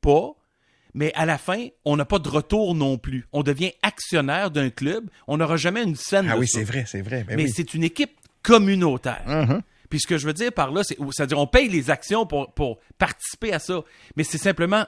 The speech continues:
Speaker 1: émotivement un attachement à l'équipe. Donc, c-, puisque c'est une équipe publique, les chiffres des Packers sortent.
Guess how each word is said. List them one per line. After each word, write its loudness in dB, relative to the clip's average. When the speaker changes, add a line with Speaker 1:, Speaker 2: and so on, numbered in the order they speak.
Speaker 1:
émotivement 0
un -2
attachement -4
à -2
l'équipe. -10
Donc, -2
c-, -10
puisque 0
c'est -8
une -2
équipe -6
publique, -6
les 0
chiffres -4
des -8
Packers -6
sortent. -6